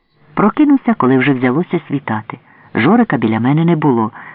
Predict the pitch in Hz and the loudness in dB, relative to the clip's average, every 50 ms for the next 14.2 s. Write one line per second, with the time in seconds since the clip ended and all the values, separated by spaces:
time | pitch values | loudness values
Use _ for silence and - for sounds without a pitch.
0 | - - 117 143 151 151 151 147 147 147 143 151 143 147 147 139 139 135 131 - | -6 -2 0 0 2 2 0 0 2 2 2 2 0 0 0 0 0 0 0 -2
1 | - 123 113 110 104 101 101 120 - - - - - - - - - - - - | -2 -2 -2 0 -2 -4 -6 -8 -14 -16 -20 -20 -20 -20 -20 -20 -20 -20 -20 -20
2 | _ _ _ _ _ _ _ _ _ _ - - - 277 285 269 247 254 233 214 | _ _ _ _ _ _ _ _ _ _ -8 0 2 4 6 6 6 6 6 6
3 | 240 247 240 233 220 214 208 208 - - 202 208 196 208 196 196 202 - - 139 | 4 4 4 4 4 4 2 2 2 2 2 2 4 2 2 0 0 -2 -2 -4
4 | 110 110 - - - 113 107 104 - - - - - - _ - 208 196 202 202 | -4 -4 -6 -8 -6 -6 -4 -6 -6 -10 -16 -20 -20 -20 _ -2 0 2 2 2
5 | 196 180 - - 196 180 - - - - 120 117 110 - - - - - _ _ | 2 0 0 -2 -2 -4 -4 -4 -4 -2 -2 -2 -4 -6 -8 -10 -12 -18 _ _
6 | _ _ _ _ _ _ - - 165 190 247 269 226 - - 165 156 156 - 190 | _ _ _ _ _ _ -10 -6 -4 -2 0 0 -2 -2 0 0 0 0 0 -2
7 | 175 170 180 180 165 160 180 165 123 127 123 131 139 143 - 160 156 143 - 139 | -2 0 -2 -2 0 0 -2 0 0 0 -2 0 -2 -2 0 -2 -4 0 0 -2
8 | 113 117 147 147 - 143 151 151 151 - 160 151 - - 165 165 165 135 - - | 0 0 0 -2 0 0 0 0 0 0 -2 -2 0 -2 0 0 0 0 -2 -2
9 | - - 113 - - - - - - - 185 247 233 208 175 151 160 156 147 151 | -6 -6 -6 -6 -8 -16 -20 -14 -6 -2 0 2 2 2 0 2 0 0 0 -2
10 | 196 202 - - 123 117 117 110 110 107 107 120 - - - - _ _ _ _ | -4 -6 -4 -6 -4 -2 -2 -2 -2 -2 -4 -6 -10 -12 -18 -20 _ _ _ _
11 | _ _ _ _ _ _ _ _ _ _ _ _ _ _ _ _ _ _ _ _ | _ _ _ _ _ _ _ _ _ _ _ _ _ _ _ _ _ _ _ _
12 | _ - 117 117 - 127 151 208 254 233 - 226 185 156 143 - 147 147 180 190 | _ -6 -6 -2 0 2 4 4 4 4 2 0 0 0 -2 0 0 2 2 2
13 | 175 190 175 165 139 120 110 110 - - 135 135 135 135 127 117 113 110 104 - | 2 2 0 0 0 0 -2 -2 -2 -2 0 0 2 2 2 2 2 0 -2 -4
14 | - - 107 98 | -8 -8 -8 -8